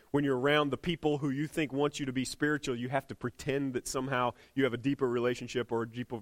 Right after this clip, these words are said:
deeper faith. This happens in small groups. Um, it happens in life groups on Wednesday nights. It's starting to break down in our group, which I love, in all of our groups. But there's this sense where for a while when a question is asked about life,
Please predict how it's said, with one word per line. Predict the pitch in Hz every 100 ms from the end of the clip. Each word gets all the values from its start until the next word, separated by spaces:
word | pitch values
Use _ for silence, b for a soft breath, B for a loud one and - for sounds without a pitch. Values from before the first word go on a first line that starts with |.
| 98
deeper | 123 117
faith. | 113 123 113 B B B
This | 220
happens | 254 220 175 143
in |
small | 135 156 156
groups. | 139 156 156 -
Um, | 127 123
it | 120
happens | 147 156 143
in | 131
life | 123 147 -
groups | 170 170 147
on | 131
Wednesday | 139 139 139
nights. | 139 151 151 B B
It's | 156 -
starting | - 160 160
to | 151
break | 160 151
down | 151 170 190 196
in | 190
our | 196
group, | 185 220 208
which | 156
I | 139
love, | 139 151 165 165
in | 143
all | 139 151
of |
our | 160
groups. | 160 175 170 - B B
But | 160 135
there's | 156 175 156
this | 165
sense | - 180 165
where | 160 147 139
for | - 151
a | 139
while | 131 143 160 160 160
when | 143 135 120 -
a | 131
question | - 151 - 160
is | 147 143
asked | 139 147 - 131
about | 123 135 110
life, | 127 139 -